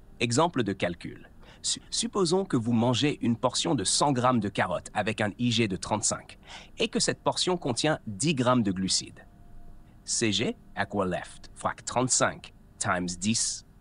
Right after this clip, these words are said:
cent, right, vous voulez trois point cinq. La charge glycémique des carottes dans cet exemple serait de trois point cinq. Le concept de charge glycémique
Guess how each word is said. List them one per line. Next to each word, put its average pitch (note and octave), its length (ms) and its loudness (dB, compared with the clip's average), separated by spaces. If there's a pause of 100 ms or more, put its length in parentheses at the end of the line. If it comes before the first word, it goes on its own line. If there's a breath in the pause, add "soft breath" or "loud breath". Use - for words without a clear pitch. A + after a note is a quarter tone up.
(180)
cent, - 400 0 (320)
right, - 440 -4 (140)
vous - 80 -8
voulez D3+ 160 2 (160)
trois - 340 0
point C3 220 2
cinq. - 380 -4 (800 loud breath)
La G2 100 2
charge A2 380 4
glycémique A#2+ 460 4
des G2 100 -2
carottes A#2 340 0
dans G2 100 -2
cet - 160 -4
exemple G2+ 360 -2
serait C#3+ 260 2
de E3 80 0
trois - 300 0
point G#2 180 -2
cinq. - 380 -6 (240 loud breath)
Le - 120 -2
concept - 540 -2
de A2 80 0
charge D3+ 400 2
glycémique C3 540 0